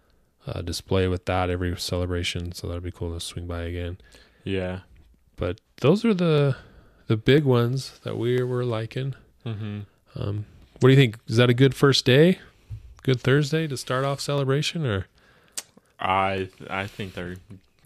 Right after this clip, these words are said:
Speaker 2: starting it off with a bang.
Speaker 1: Yeah. Yeah, I think it'll be good. Um, just that one.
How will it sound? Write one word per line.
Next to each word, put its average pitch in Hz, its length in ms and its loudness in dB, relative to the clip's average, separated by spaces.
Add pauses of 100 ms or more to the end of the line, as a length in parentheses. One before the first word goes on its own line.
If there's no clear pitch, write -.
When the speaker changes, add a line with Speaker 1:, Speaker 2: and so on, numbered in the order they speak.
(340)
Speaker 2:
starting 95 420 -6
it 92 100 -8
off 95 200 -8
with 92 120 -8
a 95 40 -20
bang. 90 380 -6 (140)
Speaker 1:
Yeah. 92 280 -6 (1000)
Yeah, - 140 -10
I - 20 -8
think 98 120 -8
it'll 95 120 -6
be 90 80 -8
good. 87 340 -6 (400)
Um, 85 440 -14 (840)
just - 220 -4
that 120 180 4
one. 127 500 4